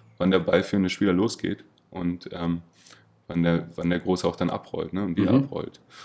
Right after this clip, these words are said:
Speaker 1: Und das sind natürlich so Kleinigkeiten, die dann auch die Trainer auszeichnen in, in, in ihrer Herangehensweise. Oder du merkst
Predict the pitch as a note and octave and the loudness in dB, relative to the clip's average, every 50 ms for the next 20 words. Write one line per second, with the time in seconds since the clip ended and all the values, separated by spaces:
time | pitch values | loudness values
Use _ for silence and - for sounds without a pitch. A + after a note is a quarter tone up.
0 | - - - F2+ G2+ G2+ - C3 A#2+ A#2+ A#2 - A#2 A2+ A#2 A2 - - G2+ - | -16 -8 -4 -2 0 4 6 8 8 8 6 6 6 4 4 4 4 0 -2 2
1 | G#2+ G2+ G#2+ B2 A#2 - - - F#2+ G2+ G#2 G#2 G2 F2+ F#2+ F#2+ F#2 - E2+ E2+ | 4 6 6 6 4 4 2 2 4 4 4 2 0 0 0 -2 -2 0 0 0
2 | F#2+ G2+ F#2+ - - F2+ - - - D#2+ - - E2+ E2+ F#2 - - E2+ - - | 0 0 -2 -4 -6 -8 -8 -8 -10 -10 -8 -8 -8 -8 -6 -6 -6 -6 -6 -6
3 | - - - E2+ E2 D2+ D2+ - D#2 D#2+ D#2 D#2+ D#2+ - - E2 E2 - - - | -6 -6 -6 -8 -10 -12 -12 -10 -10 -8 -8 -8 -10 -12 -14 -14 -12 -12 -12 -12
4 | D#2+ D#2 D2 C#2+ - D#2+ D#2+ D#2+ D#2 D2+ - - G2+ A2 G#2 E2+ E2 - E2 E2+ | -12 -10 -10 -8 -6 -4 -4 -4 -4 -4 0 2 4 4 4 2 2 2 0 0
5 | D#2+ C2+ F2 E2+ E2 E2 E2 F2+ - - - - - _ | 0 -2 -2 0 0 2 2 2 0 -2 -4 -6 -8 _